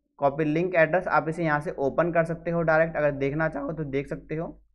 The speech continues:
और डाउनलोड करना चाहो तो यहाँ पे डाउनलोड करोगे तो यहाँ पे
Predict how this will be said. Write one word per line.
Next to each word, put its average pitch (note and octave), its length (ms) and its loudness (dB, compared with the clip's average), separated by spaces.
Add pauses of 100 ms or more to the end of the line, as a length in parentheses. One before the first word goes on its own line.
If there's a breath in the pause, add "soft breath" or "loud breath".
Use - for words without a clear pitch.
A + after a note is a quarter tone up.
(600)
और C#3+ 120 0
डाउनलोड D3 380 4
करना E3+ 240 2
चाहो D#3+ 200 2
तो D#3+ 100 -4
यहाँ D#3 140 0
पे D3+ 100 0
डाउनलोड C3+ 420 2
करोगे D3 380 0 (280)
तो D#3 60 -2
यहाँ D3 240 2
पे G#3 160 -4